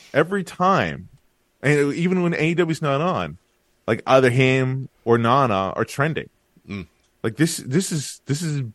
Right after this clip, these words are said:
Speaker 1: big for A E W. Like, it, like, it's, it's one of those sleeper picks, you know?
Speaker 2: Yes.
Speaker 1: Like, you know, you, you,
Speaker 2: Yes.
Speaker 1: you, you draft someone in fantasy football, like, you know, as a last round, or you maybe pick them as a free agent,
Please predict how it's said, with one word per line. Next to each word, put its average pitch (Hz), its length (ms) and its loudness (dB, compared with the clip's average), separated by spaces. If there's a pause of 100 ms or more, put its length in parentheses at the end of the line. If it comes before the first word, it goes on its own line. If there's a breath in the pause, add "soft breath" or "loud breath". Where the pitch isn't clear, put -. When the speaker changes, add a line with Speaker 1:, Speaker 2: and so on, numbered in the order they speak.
Speaker 1:
big 175 340 8
for - 200 -8
A - 40 -8
E 80 180 -4
W. 67 440 -10 (240)
Like, 123 200 2
it, 120 220 0
like, 117 160 -2 (140)
it's, 135 160 -2
it's 139 220 -2
one 185 100 2
of 175 80 0
those 151 180 2
sleeper 151 480 2
picks, - 680 -10
you 104 100 -4
know? 123 280 4
Speaker 2:
Yes. 101 300 4
Speaker 1:
Like, - 80 -
you 107 60 -2
know, 101 160 -2 (460 soft breath)
you, - 120 -6 (120)
you, 98 320 -10
Speaker 2:
Yes. 92 220 -2
Speaker 1:
you, 101 80 -8
you 110 80 -8
draft 135 260 4
someone 139 180 0
in 120 60 -4
fantasy 131 280 0
football, 135 920 2
like, 101 320 -6
you 107 80 -6
know, 98 100 2
as 92 80 0
a 95 60 -2
last 123 400 2
round, 123 460 0
or 98 120 -2
you 95 80 -2
maybe 113 180 -4
pick 127 160 -2
them 117 100 -6
as 101 80 -2
a 107 40 -4
free 110 300 2
agent, 113 400 0